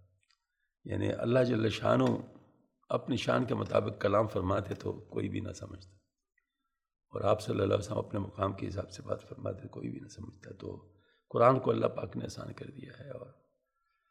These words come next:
اور آپ صلی اللہ علیہ وسلم کے جو احادیث شریفہ ہے بہت آسان کر دیے گئے ہیں،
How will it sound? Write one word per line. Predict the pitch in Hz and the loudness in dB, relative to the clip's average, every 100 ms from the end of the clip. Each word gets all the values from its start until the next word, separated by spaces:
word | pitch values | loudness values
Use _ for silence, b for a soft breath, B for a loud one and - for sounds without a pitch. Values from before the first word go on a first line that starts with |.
| _ _ _ | _ _ _
اور | - 98 | -12 -8
آپ | - - | -8 -10
صلی | - 101 | -6 -6
اللہ | |
علیہ | 101 104 | -4 -4
وسلم | 104 | -4
کے | 104 | -4
جو | 101 95 95 92 - | -2 0 -2 -8 -12
احادیث | - 104 117 | -6 -2 -2
شریفہ | 135 120 98 - | 0 -2 -4 -6
ہے | 90 95 - - _ _ _ - | -6 -6 -10 -20 _ _ _ -2
بہت | 110 107 | -2 -2
آسان | - - 104 101 98 - | -6 -2 0 0 -2 -8
کر | - 95 | -8 -4
دیے | 95 95 | -2 -2
گئے | 92 92 | -4 -6
ہیں، | 87 | -8